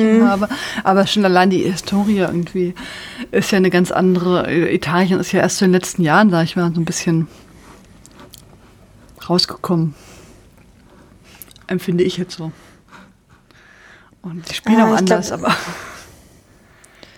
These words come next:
Speaker 1: Ah, ich glaub, das erste Tor war auch ein Eigentor von Südafrika. Kann das sein?
Speaker 2: Ähm, ich gucke sofort. Ähm, auch das habe ich nur,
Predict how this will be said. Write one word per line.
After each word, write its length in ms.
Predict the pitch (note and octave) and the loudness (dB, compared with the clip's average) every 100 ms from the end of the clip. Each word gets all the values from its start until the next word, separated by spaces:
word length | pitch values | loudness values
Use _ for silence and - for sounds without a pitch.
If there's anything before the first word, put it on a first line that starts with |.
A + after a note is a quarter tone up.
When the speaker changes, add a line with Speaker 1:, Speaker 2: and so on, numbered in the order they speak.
| _ _ - - _ _ | _ _ -20 -20 _ _
Speaker 1:
Ah, 120 | A3+ | 0
ich 100 | A3 | 2
glaub, 160 | - A#3 | 0 -2
das 120 | A3+ | -4
erste 300 | - A#3+ C4+ | 0 2 2
Tor 180 | C#4+ C4 | 0 2
war 160 | A#3 G#3+ | 2 2
auch 120 | G#3 | 0
ein 100 | G#3+ | 0
Eigentor 600 | G3+ A3 A#3+ A#3+ G#3 G3+ | 2 4 4 2 2 0
von 180 | G#3 G#3 | 0 -4
Südafrika. 560 | G3+ - A#3 - - | -2 -2 -4 -6 -10
Kann 200 | G3 G#3 | -6 -4
das 220 | G3+ - - | -2 -4 -4
sein? 340 | G#3 A#3+ D#4+ F#4 F4+ - - - - - - - | 0 2 0 -2 -8 -14 -20 -20 -20 -20 -20 -4
Speaker 2:
Ähm, 640 | G#3+ G#3 G#3 G#3 G#3 G3+ G3+ | 2 4 6 6 6 4 4
ich 120 | - | -2
gucke 320 | - A#3+ A#3+ F#3+ | -4 -2 0 0
sofort. 840 | E3+ - F3+ E3 G3+ C4+ - - G#3+ | 0 -4 -6 -4 -2 -4 -4 -6 -4
Ähm, 540 | F3+ F#3 F#3 F#3 F#3 F#3 - - G#3 - | -2 -2 -2 -2 -4 -8 -16 -14 -10 -8
auch 120 | - | -2
das 220 | - G#3+ | -2 2
habe 160 | A3+ G#3+ | 2 0
ich 120 | - | 2
nur, 360 | G#3+ G#3+ G#3 | 4 4 2